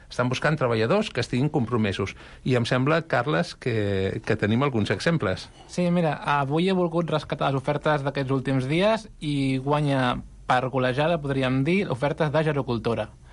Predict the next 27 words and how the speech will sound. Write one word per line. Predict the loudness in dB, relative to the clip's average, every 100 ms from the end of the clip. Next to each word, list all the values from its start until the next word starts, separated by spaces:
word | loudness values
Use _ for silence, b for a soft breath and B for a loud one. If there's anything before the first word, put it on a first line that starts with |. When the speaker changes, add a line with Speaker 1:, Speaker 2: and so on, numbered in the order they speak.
| B
Speaker 2:
N'hi | 0 2
ha |
moltíssimes, | 4 2 2 0 0 0 0 0 -2
molt | 0 2
variades, | 0 2 2 0 0
tant | 0 2
amb | 2 2 0 0 0 -4 -12 -8
on | -2 -2
està | 0 -2
la |
residència | 0 0 0 0 -4
situada | -4 0 2 2 0 0
i |
també | -2 -2
amb | 0 0
horaris. | 0 0 -2 -6 B B B
I |
trobem, | -6 -2 0
per | 2
exemple, | 0 0 0 0
que | 2
la | 0
residència | 0 -2 0 0 -2 0 2 2
per | 0 0
gent | 0 2
gran | 2 2
Barior, | 2 2 2 2 2